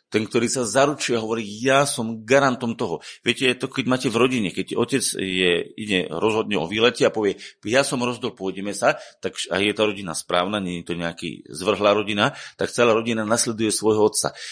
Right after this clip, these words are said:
Presne tak je to aj s Ježišom. Keď Ježiš rozhodol, ako ten, ktorý splodil svoju rodinu v svojich ranách, v svojich, e, krvavých ranách splodil nás, splodil náš život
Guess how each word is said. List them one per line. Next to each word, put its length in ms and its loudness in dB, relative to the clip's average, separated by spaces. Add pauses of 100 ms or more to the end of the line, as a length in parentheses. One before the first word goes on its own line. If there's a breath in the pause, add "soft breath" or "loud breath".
(140 loud breath)
Presne 400 2
tak 400 2 (240 loud breath)
je 160 0
to 160 0
aj 160 4
s 80 -2
Ježišom. 400 0
Keď 160 -4
Ježiš 400 0
rozhodol, 560 2
ako 320 -4
ten, 160 2
ktorý 320 -2
splodil 480 2
svoju 320 2
rodinu 320 2
v 80 -6
svojich 320 2
ranách, 480 0 (400 loud breath)
v 80 -4
svojich, 400 0
e, 240 2
krvavých 480 2
ranách 320 2
splodil 480 2
nás, 400 2 (240 loud breath)
splodil 400 2
náš 240 4
život 480 2